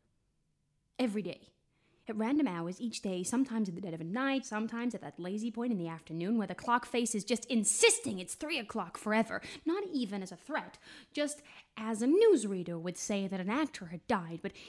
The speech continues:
every day this call would be made until, well, uh, <laughs> until the dreaded day.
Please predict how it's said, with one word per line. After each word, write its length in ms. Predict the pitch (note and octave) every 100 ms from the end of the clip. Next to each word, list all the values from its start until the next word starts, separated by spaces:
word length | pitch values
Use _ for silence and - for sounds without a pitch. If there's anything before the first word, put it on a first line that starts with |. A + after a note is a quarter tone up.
| - - _ _ _ _ -
every 280 | G4+ C#4 A#3
day 320 | G3 E3 E3+ - -
this 160 | D#4
call 360 | - A#3+ A3 A3
would 220 | G3+ F#3+
be 120 | F#3+
made 380 | F#3 G#3 E3+ -
until, 340 | G3+ - C4+ A#3+
well, 240 | A#3 G#3 - - _ _ _ -
uh, 140 | F#3+
<laughs> 40 | A3+ G#3 G3+ G#3+ G3+ G3+
until 300 | A3+ A3 A3+
the 100 | A#3+
dreaded 440 | G#3+ G#3 A3 F#3
day. 380 | A3 C4 -